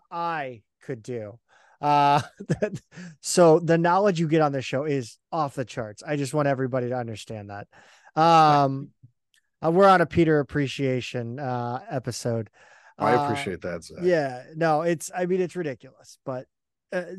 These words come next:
Speaker 1: go, you got, you got one more player in the twenty twenty-four class.
Speaker 2: We do, and his name's K J Wyndham, a six three combo guard with good length. He goes to Ben Davis High School in Indianapolis,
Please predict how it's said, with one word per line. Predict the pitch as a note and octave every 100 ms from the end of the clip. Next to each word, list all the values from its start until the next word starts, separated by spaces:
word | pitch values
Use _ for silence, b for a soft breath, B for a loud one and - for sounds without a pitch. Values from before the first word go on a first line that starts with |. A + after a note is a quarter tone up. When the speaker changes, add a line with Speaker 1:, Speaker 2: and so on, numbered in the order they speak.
| D#3+
Speaker 1:
go, | F#3+ F#3 A3
you | F#3 F3+
got, | G3 F3+ F3 F#3
you | F3
got | E3+ D3+
one | D#3+ D#3+
more | D3+ C3
player | - C3+ C3
in | B2
the | B2
twenty | - C3 A#2+
twenty-four | B2 A#2+ - B2+ B2+
class. | A2 F#2+ G#2+ - - _ -
Speaker 2:
We | A2+ A#2+
do, | B2+ A#2
and | G#2+
his | G#2
name's | C3+ C3 -
K | - B2+
J | B2 B2
Wyndham, | G2+ G2+ G#2+ F#2 F2
a | E2+
six | - A2 -
three | B2 A#2
combo | - G2+ A2 G#2
guard | F#2+ F2 F2 F2+
with | -
good | - A2 G2+
length. | F2+ F2+ F2 -
He | A#2
goes | A2 B2
to | C3
Ben | G2 A2 B2 A2+
Davis | A2 G#2+ G2 - -
High | - A2
School | A2 - G2 F2+
in | F#2
Indianapolis, | G2 G2+ F#2 F2+ F#2+ - E2 D#2+ -